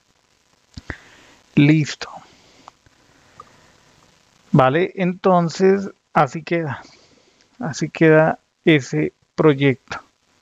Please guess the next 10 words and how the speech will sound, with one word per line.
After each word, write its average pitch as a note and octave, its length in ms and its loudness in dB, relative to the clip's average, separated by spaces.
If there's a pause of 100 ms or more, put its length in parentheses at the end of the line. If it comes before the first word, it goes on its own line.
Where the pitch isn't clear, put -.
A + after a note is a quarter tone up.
(840)
Eh, C#3 220 2
por - 180 0
aquí C3+ 220 0
están C#3+ 260 2
las C#3 120 2
diapositivas. D3 1400 -2
¿Dónde C#3+ 300 2
están? - 600 -2
A D3+ 180 0
ver. G#2 240 -2